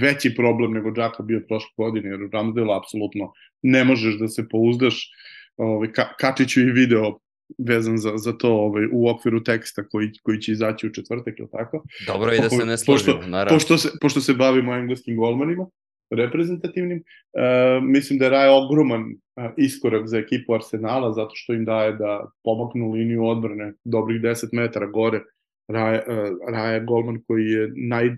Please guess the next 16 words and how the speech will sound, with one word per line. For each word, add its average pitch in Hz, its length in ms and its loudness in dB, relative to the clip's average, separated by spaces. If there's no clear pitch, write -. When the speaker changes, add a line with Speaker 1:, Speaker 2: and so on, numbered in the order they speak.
Speaker 1:
koji 120 160 -2
najdalje 131 540 4
interveniše, 120 680 -2
linija, 120 520 -2
linija 127 300 2
na, 120 160 2
na, 120 200 0
na 127 140 -2
kojoj 127 180 0
interveniše 120 560 0
prosečno 120 400 -4
mu 120 120 0
je 117 60 0
najviše 120 460 0
u 110 40 -2
ce-, 117 220 -2